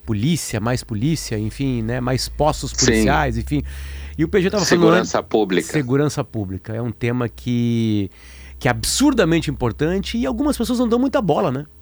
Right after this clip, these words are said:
Speaker 1: É incrível, alguns políticos não têm isso como um braço de campanha, alguma coisa principal, enfim, né? Que tu somou na tua vida sobre, de segurança pública, Pondé? O que, que, que, que os livros, a filosofia, enfim, podem falar sobre isso pra gente? Porque a gente gosta de falar contigo sobre todos os assuntos.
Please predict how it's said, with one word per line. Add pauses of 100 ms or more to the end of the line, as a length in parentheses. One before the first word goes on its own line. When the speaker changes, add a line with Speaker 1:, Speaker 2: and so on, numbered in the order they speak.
(180)
Speaker 1:
É
incrível,
alguns
políticos
não
têm
isso
como
um
braço
de
campanha,
alguma
coisa
principal,
enfim,
né? (640)
Que
tu
somou
na
tua
vida
sobre,
de
segurança
pública,
Pondé?
O
que,
que,
que,
que (340)
os
livros,
a
filosofia,
enfim,
podem
falar
sobre
isso
pra
gente? (300)
Porque
a
gente
gosta
de
falar
contigo
sobre
todos
os
assuntos.